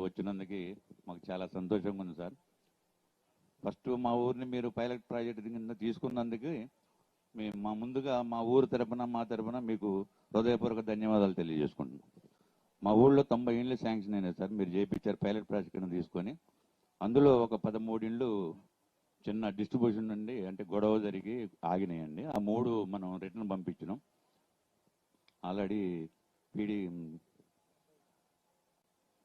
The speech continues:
పీడీ గారికి ఇచ్చినాం. దాన్ని మన గౌతమ్ గారి దృష్టికి కూడా నిన్న తీసుకెళ్ళాం సార్. ఆ పదమూడు కింద ఇంకో పన్నెండు ఇళ్ళు కొత్తగా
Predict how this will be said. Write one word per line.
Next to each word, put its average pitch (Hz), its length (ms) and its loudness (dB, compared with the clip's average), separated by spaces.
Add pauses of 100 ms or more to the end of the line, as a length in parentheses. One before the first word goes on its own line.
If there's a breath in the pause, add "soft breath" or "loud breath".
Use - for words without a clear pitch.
(220)
పీడీ 101 280 -4
గారికి 82 260 -8
ఇచ్చినాం. 95 260 -12 (440)
దాన్ని 113 220 -4 (100)
మన 107 80 -6 (440)
గౌతమ్ 104 360 0
గారి 95 180 -8
దృష్టికి 90 320 -10
కూడా 104 140 -2
నిన్న 90 200 -6
తీసుకెళ్ళాం 80 540 -6
సార్. 98 120 -8 (400 soft breath)
ఆ 98 60 2 (140)
పదమూడు 123 420 -2
కింద 113 180 -8 (120)
ఇంకో 110 160 0 (100)
పన్నెండు 101 400 -4
ఇళ్ళు 113 200 -4 (640)
కొత్తగా 107 320 -2